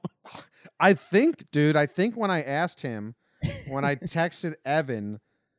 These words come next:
Speaker 2: let me pull this up. When I texted Evan of Evan and Co, "Can you, hey, I'm making this separate Twitter. Wanna help run it?" I believe he said,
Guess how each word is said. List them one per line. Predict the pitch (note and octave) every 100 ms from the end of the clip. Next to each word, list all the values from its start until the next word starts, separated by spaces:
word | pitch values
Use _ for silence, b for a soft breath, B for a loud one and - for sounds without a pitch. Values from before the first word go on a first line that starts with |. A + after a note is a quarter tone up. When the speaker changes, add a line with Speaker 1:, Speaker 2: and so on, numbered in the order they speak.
| _ _ _
Speaker 2:
let | C3+
me | E3+ E3
pull | E3+
this | D3+ C#3+
up. | C3+ A2+
When | B2
I | D3
texted | - F3 - F3+
Evan | C#3 B2+ A2+ A2+
of | A#2+ B2
Evan | A#2+ A2+
and | A2
Co, | A2+ G2+ G2
"Can | A#2 A#2
you, | B2+ -
hey, | B2+ B2+
I'm | A#2
making | A#2 A#2+ C3+
this | B2+
separate | C#3 B2+ A2+
Twitter. | C#3 C3 G#2
Wanna | G2+ G#2+ A#2
help | A2+ A2+ F2+
run | A2+ C3 G#2+
it?" | F#2 _ _ _ _ _ _ _ _
I | A#2 B2
believe | B2 A#2+ B2+ C3+
he | C3 D#3
said, | C#3 - B2 A2 G#2 A2